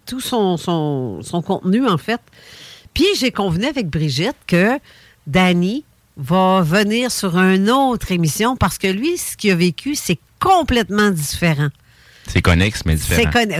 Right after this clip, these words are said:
Speaker 1: exactement, parce qu'il y a l'intruse, hein. Le titre du livre, c'est L'intruse. Tous les deux, il y a un lien avec l'intruse. C'est l'intruse qui les ont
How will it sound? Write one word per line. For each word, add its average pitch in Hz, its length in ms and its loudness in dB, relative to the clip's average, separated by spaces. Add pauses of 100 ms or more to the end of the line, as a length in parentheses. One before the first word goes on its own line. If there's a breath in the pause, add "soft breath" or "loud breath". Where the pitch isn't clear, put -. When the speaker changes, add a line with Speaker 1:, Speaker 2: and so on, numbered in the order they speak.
(120)
Speaker 1:
exactement, 165 680 -2
parce 185 240 -4
qu'il 220 280 -2
y 185 80 4
a 190 80 4
l'intruse, 185 680 0
hein. 147 100 -4
Le 165 160 0
titre - 300 -10
du 180 140 0
livre, 196 280 -2
c'est - 140 -2
L'intruse. 165 680 0 (320 loud breath)
Tous 302 140 2
les 262 180 2
deux, 202 240 0
il 190 100 -2
y 170 40 2
a 175 60 4
un 175 200 4
lien 185 320 2
avec 143 280 -2
l'intruse. 139 460 -4
C'est 165 200 -4
l'intruse 240 600 -2
qui - 140 -12
les 156 240 0
ont 160 180 0